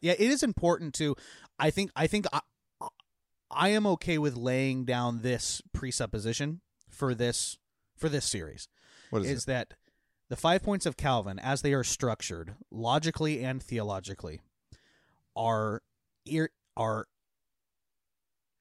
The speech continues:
Speaker 1: unseparable. Is that a word?
Speaker 2: No.
Speaker 1: No.
Speaker 2: Is inseparable.
Speaker 1: Inseparable. Thank
Speaker 2: Yeah.
Speaker 1: you. Are inseparable from each other. If you
Speaker 2: You
Speaker 1: accept
Speaker 2: can't have
Speaker 1: one,
Speaker 2: four.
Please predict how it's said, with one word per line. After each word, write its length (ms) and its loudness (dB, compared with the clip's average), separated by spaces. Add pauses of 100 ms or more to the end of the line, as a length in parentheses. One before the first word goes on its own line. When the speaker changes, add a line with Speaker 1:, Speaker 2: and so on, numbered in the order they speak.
(420)
Speaker 1:
unseparable. 840 -2 (120)
Is 100 -12
that 120 0
a 40 2
word? 260 -2 (160)
Speaker 2:
No. 240 -4 (200)
Speaker 1:
No. 260 -2
Speaker 2:
Is 260 -2 (360)
inseparable. 720 -6
Speaker 1:
Inseparable. 720 0
Thank 220 -2
Speaker 2:
Yeah. 80 -4
Speaker 1:
you. 80 -8
Are 120 2
inseparable 760 -2
from 280 -6
each 200 -8
other. 220 -10 (1160)
If 160 -2
you 80 8
Speaker 2:
You 60 12
Speaker 1:
accept 380 6
Speaker 2:
can't 120 8
have 100 12
Speaker 1:
one, 240 6
Speaker 2:
four. 360 2